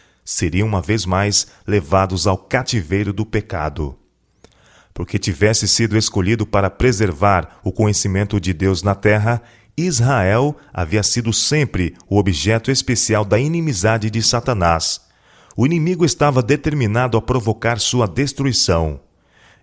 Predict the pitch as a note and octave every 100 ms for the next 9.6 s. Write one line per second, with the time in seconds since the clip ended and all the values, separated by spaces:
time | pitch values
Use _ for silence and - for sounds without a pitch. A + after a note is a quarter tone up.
0 | F#2 F2 - A2+ A#2 - G#2+ G#2+ G#2 G2+
1 | F#2+ F#2+ A#2 B2 C#3 C3 - - _ G2+
2 | G#2+ G#2+ A#2+ A#2+ A2+ B2 A2 A#2+ A2 A2
3 | A2+ B2 G#2 E2 D#2+ D#2 C#2+ _ _ _
4 | - D#2+ G#2 A2+ C3+ B2+ - - A#2 C3+
5 | A2+ F#2 A#2 G#2+ - E3 D3+ C3 C3 B2
6 | G#2 E2 G#2 A2 A2 - C#3 D3+ - D#3
7 | D3+ - A#2 C3 C3 G#2 - C#3 G#2+ F#2
8 | D3 C3+ A2 G#2 D#3 F3 - - D3+ E3
9 | D#3 - D#2+ D2+ D#2